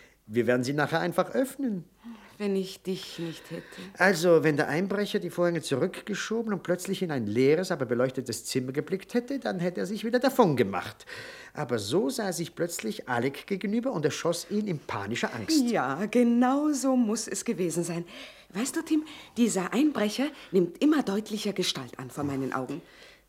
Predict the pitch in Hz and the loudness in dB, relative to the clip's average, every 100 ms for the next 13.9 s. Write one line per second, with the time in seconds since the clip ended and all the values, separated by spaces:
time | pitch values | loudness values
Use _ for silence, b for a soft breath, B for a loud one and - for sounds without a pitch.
0 | _ 143 139 151 117 165 - 220 165 180 | _ -6 -4 -2 -2 -2 0 0 0 -2
1 | 220 233 190 170 214 B B B B B | -4 0 0 0 -4 B B B B B
2 | B - 185 180 185 - 226 247 247 240 | B -6 -4 -2 0 2 4 4 4 4
3 | 233 269 311 302 254 277 302 311 311 269 | 4 4 2 2 0 0 -4 0 4 4
4 | 294 320 320 330 - 302 285 320 156 123 | 4 0 -2 -6 -4 -4 -2 -6 -4 6
5 | 214 294 277 - 196 135 123 - - 214 | 8 10 6 4 0 2 2 0 0 0
6 | 95 - 95 - - 151 143 151 - 277 | 0 -8 -12 -14 -12 -10 -6 -4 -4 -4
7 | 269 254 262 254 226 180 - - 117 123 | 0 2 2 2 2 0 0 -2 -2 -2
8 | - 226 - 359 208 139 117 156 147 175 | 0 4 6 6 4 0 2 4 4 2
9 | 220 214 240 294 175 160 170 139 151 220 | 2 2 -2 -2 -2 -2 -2 -4 2 2
10 | - 185 127 - 427 359 320 320 311 - | 6 4 4 0 2 2 2 2 0 2
11 | 339 277 285 262 262 285 320 - B B | 4 4 4 0 -4 -4 -6 -14 B B
12 | 370 B B - 302 247 226 262 262 262 | -8 B B -4 2 2 4 2 2 0
13 | 240 233 254 254 247 277 277 285 | 2 4 2 -2 -8 -8 -6 -6